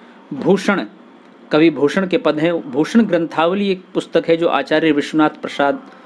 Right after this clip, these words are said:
मिश्र ने संपादित की है, उसमें से भूषण के कुछ पद लिए जाएंगे। घनानंद के कवित्त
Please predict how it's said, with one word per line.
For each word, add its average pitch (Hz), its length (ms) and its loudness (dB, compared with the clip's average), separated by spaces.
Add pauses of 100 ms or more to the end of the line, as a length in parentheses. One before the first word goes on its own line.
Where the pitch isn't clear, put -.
(240)
मिश्र 165 300 -2
ने 170 120 2
संपादित 139 480 -2
की 135 140 -4
है, 139 100 -2
उसमें 143 320 -2
से 135 140 -4
भूषण 117 320 -8
के 135 100 -2
कुछ 131 160 -4
पद 131 240 -4
लिए 139 160 0
जाएंगे। 143 360 -2 (800)
घनानंद 208 760 0 (340)
के 185 80 0
कवित्त 185 540 -2